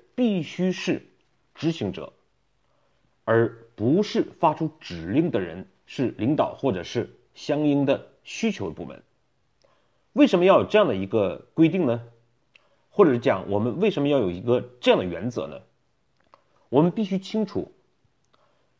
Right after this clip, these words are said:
只有执行者才更清楚他自己的工作内容，而且呢，由他自己来定义结果，更有利于他去认真的思考自己工作的目的，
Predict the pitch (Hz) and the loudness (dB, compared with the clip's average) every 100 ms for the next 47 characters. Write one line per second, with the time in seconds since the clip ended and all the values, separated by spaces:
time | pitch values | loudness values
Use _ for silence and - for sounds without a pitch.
0 | _ - 254 170 - - 139 196 220 170 | _ 2 4 2 -2 -10 -2 -2 0 -2
1 | 147 107 - - 107 - - 277 165 - | -2 -4 -6 -8 -8 -6 0 2 2 -2
2 | - 202 220 220 - - - 113 113 _ | -6 -2 -2 -2 -6 -14 -8 -10 -10 _
3 | - 202 117 - - - 135 160 160 190 | -4 -4 -4 -10 -16 -6 -4 -2 0 0
4 | 120 - _ _ _ _ _ _ _ _ | -4 -8 _ _ _ _ _ _ _ _
5 | _ _ _ - 127 127 202 180 165 - | _ _ _ -4 0 0 0 0 0 -6
6 | _ - 175 202 - 208 208 - - 185 | _ 4 4 4 2 2 2 -6 -6 -6
7 | 92 92 113 190 139 98 - 123 139 92 | -4 -4 -4 -2 -2 -4 -4 -2 -2 -4
8 | - _ _ _ - 254 147 107 95 80 | -8 _ _ _ 0 2 4 2 0 2
9 | 185 147 156 - - 147 151 - _ _ | 0 2 0 -4 -6 -2 -2 -4 _ _
10 | - - 190 - - 240 202 - 180 190 | -12 -6 -4 -6 -4 -2 -2 0 0 0
11 | 170 - 185 - 107 - _ 156 110 82 | -4 -4 -6 -4 -8 -8 _ -10 -10 -10
12 | - 160 180 175 147 90 - _ _ _ | -2 -2 -2 0 0 -2 -10 _ _ _
13 | _ _ _ _ _ _ _ - 247 233 | _ _ _ _ _ _ _ -2 6 6
14 | - | 4